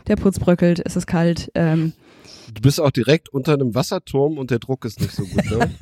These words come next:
Speaker 1: <laughs> Vermutlich. Nee, ähm, Fun Fact zu unserer Dusche. Es ist jeden Morgen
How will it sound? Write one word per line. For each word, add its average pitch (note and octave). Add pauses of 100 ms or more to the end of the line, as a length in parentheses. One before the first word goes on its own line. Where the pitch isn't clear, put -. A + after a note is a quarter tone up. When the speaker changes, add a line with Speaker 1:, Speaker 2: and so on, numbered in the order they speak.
Speaker 1:
<laughs> -
Vermutlich. A3 (880)
Nee, A3
ähm, G#3+
Fun B3+
Fact -
zu A#3
unserer G#3
Dusche. F#3
Es F#3+
ist G3
jeden G#3+
Morgen G3+